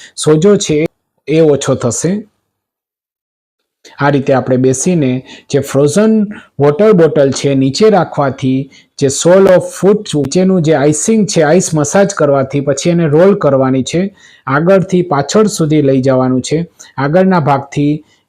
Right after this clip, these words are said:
જે પાછળના સુધી, કારણ કે પ્લાન્ટર ફેશિયા કનેક્ટેડ છે, આંગળીઓની મૂળમાંથી ફોર ફૂટથી હીલ સુધી પ્લાન્ટર ફેશિયા કવર હોય છે. એટલે જે આપણે બેઠા બેઠા રોલ કરવાનો છે, નીચે બોટલ રાખીને પગની આંગળીઓના ભાગથી હીલ સુધી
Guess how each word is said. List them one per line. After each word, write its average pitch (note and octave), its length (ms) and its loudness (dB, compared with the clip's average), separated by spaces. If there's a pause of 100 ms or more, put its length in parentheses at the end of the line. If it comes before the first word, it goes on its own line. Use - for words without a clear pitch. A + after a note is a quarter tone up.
જે C#3+ 100 0
પાછળના G3 580 0
સુધી, C3+ 460 -2 (180)
કારણ D3 180 -2
કે E3+ 100 0
પ્લાન્ટર D#3+ 440 0
ફેશિયા E3 420 0
કનેક્ટેડ F3 580 -2 (100)
છે, D3 120 0
આંગળીઓની E3+ 880 0
મૂળમાંથી D#3+ 720 0
ફોર F3+ 300 2
ફૂટથી D3 640 -2 (280)
હીલ F3 160 4
સુધી D#3+ 360 0
પ્લાન્ટર D3+ 380 0
ફેશિયા C#3+ 380 0
કવર E3+ 380 2
હોય D3+ 160 4
છે. C3+ 200 -4 (400)
એટલે C#3+ 220 0
જે D3+ 140 -2
આપણે D3 260 0
બેઠા D3 300 0
બેઠા F3 300 2
રોલ D#3+ 360 4
કરવાનો C#3 500 0
છે, D#3+ 200 -4 (360)
નીચે D3 220 0
બોટલ D3+ 320 2
રાખીને D#3+ 520 2
પગની F#3 500 0
આંગળીઓના F#3+ 600 2
ભાગથી C#3 420 -2
હીલ E3+ 220 2
સુધી D3 480 -2